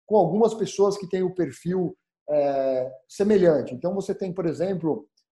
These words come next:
é, a turma da manhã das academias, vai, aquela, aquele pessoal que, que às vezes é, é mais predominante o sexo feminino,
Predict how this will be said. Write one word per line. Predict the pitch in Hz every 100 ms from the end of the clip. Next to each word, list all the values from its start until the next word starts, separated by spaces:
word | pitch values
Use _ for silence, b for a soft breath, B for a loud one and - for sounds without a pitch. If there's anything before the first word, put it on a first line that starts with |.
| 143
é, | 139
a |
turma | 156 175 170
da | 170
manhã | 147 160 185
das | 143
academias, | 147 151 131 147 196 151 117
vai, | 160 147
aquela, | 120 147 147 131
aquele | - 156
pessoal | 160 - 156 160
que, | 160 139 - _ _ _
que | -
às | 135
vezes | 156 156
é, | 135 139
é |
mais | 139 156
predominante | - 151 151 143 165 165
o | -
sexo | 151 147 127
feminino, | 147 143 139 131 170 220 190 147 117